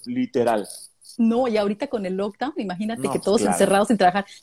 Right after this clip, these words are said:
Speaker 2: Vas al, aquí al, a los centros comerci-, al, donde compras la comida,
Speaker 1: Sí,
Speaker 2: al
Speaker 1: sí, sí,
Speaker 2: súper.
Speaker 1: por supuesto.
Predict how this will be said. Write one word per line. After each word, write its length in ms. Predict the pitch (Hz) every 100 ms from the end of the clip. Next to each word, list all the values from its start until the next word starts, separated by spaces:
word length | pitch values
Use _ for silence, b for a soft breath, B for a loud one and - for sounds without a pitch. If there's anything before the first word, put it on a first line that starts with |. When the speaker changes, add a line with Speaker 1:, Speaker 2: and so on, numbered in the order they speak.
| -
Speaker 2:
Vas 240 | 226 240
al, 120 | 285 294
aquí 280 | 214 202 233
al, 300 | 240 214 180
a 120 | 175
los 240 | 170 170 -
centros 580 | - - 180 156 226
comerci-, 340 | 214 170 156 -
al, 240 | 165 170 -
donde 180 | - 175
compras 240 | - 240 294
la 60 |
comida, 300 | 202 185 196
Speaker 1:
Sí, 40 | 269
Speaker 2:
al 40 |
Speaker 1:
sí, 80 | 220
sí, 60 | 208
Speaker 2:
súper. 160 | 247
Speaker 1:
por 100 | 214
supuesto. 520 | - 117 175 185 131